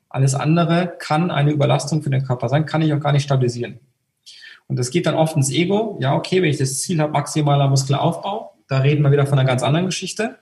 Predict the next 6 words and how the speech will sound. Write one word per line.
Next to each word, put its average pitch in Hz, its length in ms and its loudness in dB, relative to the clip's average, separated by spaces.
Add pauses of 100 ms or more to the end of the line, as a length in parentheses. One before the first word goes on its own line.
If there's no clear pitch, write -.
(180)
Ja. 135 260 -4 (460)
Aber 135 220 0
Otto 160 200 0
Normalverbraucher 165 1000 2
und 135 100 0
Leistungssportler, 165 1120 -2